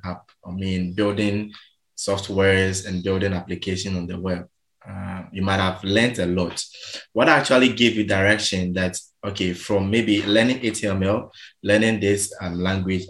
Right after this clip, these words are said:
uh, I should move to the next one? What was your source of direction? Did you get some sort of mentorship, or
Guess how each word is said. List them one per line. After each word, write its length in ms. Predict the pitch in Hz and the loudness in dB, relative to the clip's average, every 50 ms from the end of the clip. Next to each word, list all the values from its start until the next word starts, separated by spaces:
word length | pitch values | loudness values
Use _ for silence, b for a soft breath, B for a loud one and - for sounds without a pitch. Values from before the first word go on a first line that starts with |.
| - | -10
uh, 100 | 90 87 - - | -12 -10 -8 -6
I 60 | 92 | -6
should 180 | 90 - 98 | -4 -4 -2
move 240 | 98 104 107 107 104 | -2 -2 -2 -2 -6
to 100 | - 92 | -8 -6
the 100 | 90 87 | -4 -2
next 380 | 87 92 95 92 - - - 90 | -2 -2 -2 -2 -4 -8 -6 -6
one? 180 | 90 85 87 - | -8 -8 -8 -6
What 360 | 98 98 107 110 107 - 104 | 0 2 2 2 2 -2 -6
was 340 | 95 90 90 87 - - - _ | -6 -4 -4 -4 -6 -10 -10 _
your 120 | 98 87 | -6 -4
source 300 | 82 - - 104 101 - | -4 -2 -2 -2 -2 -2
of 140 | 98 92 90 | -4 -6 -4
direction? 460 | 90 90 90 92 90 92 - 95 95 B B B B B B B | -4 -2 -2 -2 -2 -4 -6 -8 -10 B B B B B B B
Did 100 | 107 104 | -2 0
you 140 | 113 117 110 | 0 0 2
get 200 | 107 110 107 107 | 2 2 2 2
some 280 | - - 95 95 92 90 | -2 -4 -2 -4 -4 -2
sort 180 | - 104 101 95 | -2 -2 -2 -2
of 60 | 92 95 | -2 -2
mentorship, 680 | 101 110 123 127 131 135 135 - - 135 131 127 - _ _ - | -2 -2 -2 -2 -4 -4 -4 -4 -2 -2 -2 -4 -4 _ _ -12
or 440 | 98 95 90 90 90 92 95 95 - | -8 -4 -4 -4 -4 -4 -8 -10 -14